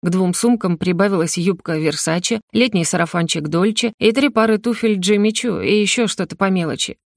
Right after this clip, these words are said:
Оставила, как обычно, девочкам чаевые и зашла в Вог перекусить. Здесь тоже ловила любопытные взгляды, но на аппетит это не повлияло. Личка разрывалась от сообщений.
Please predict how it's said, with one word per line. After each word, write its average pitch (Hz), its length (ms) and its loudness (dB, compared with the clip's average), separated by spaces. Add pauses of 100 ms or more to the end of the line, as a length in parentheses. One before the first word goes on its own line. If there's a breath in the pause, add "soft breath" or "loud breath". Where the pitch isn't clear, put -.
(240)
Оставила, 233 460 2
как 202 180 0
обычно, 202 480 2
девочкам 180 560 -2
чаевые 196 680 0
и 190 100 2
зашла 202 400 2
в 175 60 -2
Вог 214 260 0
перекусить. - 640 -2 (320)
Здесь 226 260 4
тоже 226 220 0
ловила 160 400 0
любопытные 170 540 0
взгляды, 185 580 0
но 233 240 2
на 208 140 4
аппетит 208 480 0
это 196 200 0
не 196 140 2
повлияло. 175 600 -2 (580)
Личка 214 440 0
разрывалась 190 640 0
от - 100 -6
сообщений. 160 600 -4